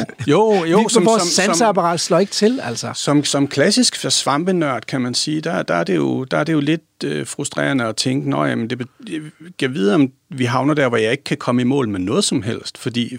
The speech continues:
Speaker 1: Ja.
Speaker 2: fordi det her D N A, det ligesom viser sig, eller <laughs> bliver den måde, det bliver den teknik, der viser, at, at, at alle de der klassiske arter falder fra hinanden. Men det, men, men der er vi langt fra. Altså, jeg... jeg,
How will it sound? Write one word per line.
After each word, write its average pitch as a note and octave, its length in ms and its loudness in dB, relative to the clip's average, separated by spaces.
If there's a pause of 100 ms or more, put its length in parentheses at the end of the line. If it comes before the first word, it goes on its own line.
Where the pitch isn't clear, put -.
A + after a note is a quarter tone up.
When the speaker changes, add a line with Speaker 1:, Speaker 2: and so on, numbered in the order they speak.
Speaker 1:
Ja. C3+ 100 -4
Speaker 2:
fordi A#2+ 220 -2
det A#2 180 -2
her B2 140 2
D G2 100 -10
N G#2 160 0
A, A#2+ 160 0
det A#2 140 -4
ligesom A#2+ 300 -2
viser B2+ 280 0
sig, F#2 540 -4
eller F#2 160 -8 (380)
<laughs> - 360 -16
bliver A#2 160 2
den A#2+ 200 2
måde, A2 340 2
det - 120 -8
bliver A2+ 160 2
den A#2+ 180 0
teknik, A#2+ 420 -2
der A2 60 -2
viser, A2+ 360 -4
at, F#2+ 180 -10
at, F#2+ 180 -10
at F#2+ 200 -8
alle G2 180 -2
de A2+ 60 -2
der G2 140 0
klassiske G2+ 520 -4
arter F#2+ 260 -4
falder F#2 240 -6
fra F#2 260 -6
hinanden. F2 320 -4
Men G2 120 -4
det, - 120 -4
men, G#2+ 220 -6 (400)
men - 120 -12
der - 100 -8
er A#2+ 160 0
vi C#3+ 80 2
langt A2+ 320 -2
fra. G#2+ 360 0
Altså, G2 180 0
jeg... A2+ 220 -2 (720)
jeg, A#2 140 -2